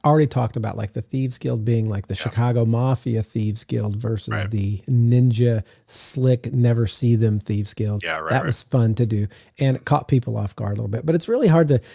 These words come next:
Speaker 1: think, uh, with some. So, like, the city guard who are supposed to be lawful, if they're actual, i-, i-,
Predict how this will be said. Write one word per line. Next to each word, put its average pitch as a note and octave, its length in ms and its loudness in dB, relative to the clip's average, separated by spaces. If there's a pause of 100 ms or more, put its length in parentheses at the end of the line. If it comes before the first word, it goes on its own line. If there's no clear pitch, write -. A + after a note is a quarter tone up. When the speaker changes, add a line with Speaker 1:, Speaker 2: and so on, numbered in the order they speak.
(200)
Speaker 1:
think, - 680 -2 (580)
uh, A#2 280 -2
with C#3 260 4
some. C3+ 720 2
So, - 160 2
like, D3+ 220 2
the D3 80 0
city F#3 380 0
guard B2+ 440 2
who B2 140 4
are A#2+ 60 2
supposed C#3+ 380 0
to C#3 40 -4
be B2+ 140 4
lawful, A#2+ 400 2
if C3+ 160 0
they're C3 180 2
actual, C3+ 580 -2
i-, D3 220 2
i-, C#3+ 160 -10